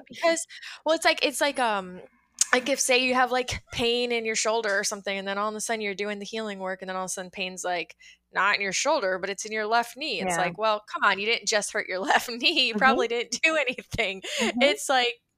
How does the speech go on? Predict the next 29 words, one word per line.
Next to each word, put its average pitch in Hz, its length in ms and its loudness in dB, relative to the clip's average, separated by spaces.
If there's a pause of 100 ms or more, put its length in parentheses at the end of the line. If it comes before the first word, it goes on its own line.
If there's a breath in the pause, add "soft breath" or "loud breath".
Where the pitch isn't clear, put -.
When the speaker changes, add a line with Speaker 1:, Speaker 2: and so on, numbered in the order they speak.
(140)
Speaker 1:
means 254 320 -6
that 254 160 -2
something's 226 440 -4
shifting, 190 500 -2
and 180 80 -2
I 190 100 0
trust - 460 -4
that 180 120 0
it's - 140 -6
a 185 80 -6
positive. - 760 -4 (160)
Speaker 2:
Mm-hmm. 190 260 -8
Speaker 1:
And 262 100 4
I 277 100 2
think 277 240 -4
it's 302 200 -2
such 247 260 0
an 240 60 -6
important 220 420 -4
reframe, 214 420 -6
'cause 208 160 -6
how 220 160 0
many 226 220 -6
of 202 80 -6
us 202 160 -6
go 190 180 -4
into 202 180 -4
this 185 240 -4
work, 180 280 -4